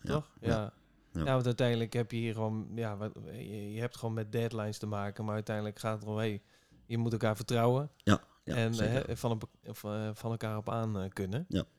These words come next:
Speaker 1: ja.
Speaker 2: Eh, om iets, eh, om iets te realiseren. Hey, en, ehm, eh, als je kijkt naar, ehm, deze plek, zeg maar, dit is,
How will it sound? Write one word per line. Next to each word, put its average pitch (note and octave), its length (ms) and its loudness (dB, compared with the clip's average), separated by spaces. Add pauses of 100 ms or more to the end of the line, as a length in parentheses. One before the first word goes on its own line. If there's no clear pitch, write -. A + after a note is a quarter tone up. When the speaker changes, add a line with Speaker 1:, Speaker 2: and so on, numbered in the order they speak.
Speaker 1:
ja. - 180 -2
Speaker 2:
Eh, G#2+ 460 -4
om A2+ 180 -2
iets, G#2+ 240 -4
eh, G#2+ 340 0
om - 220 -4
iets G#2+ 120 -2
te A2 100 -4
realiseren. G#2+ 680 0 (640)
Hey, C#3 280 6
en, C#3+ 280 4
ehm, C#3 460 8 (460)
eh, A#2+ 380 4
als C3+ 120 2
je C3+ 80 -2
kijkt C3 280 6
naar, A#2+ 400 6 (100)
ehm, G#2+ 760 2 (280)
deze A#2+ 340 4 (120)
plek, C3 300 4
zeg G#2+ 220 2
maar, G2 420 -2
dit A#2+ 220 0
is, A2+ 140 -2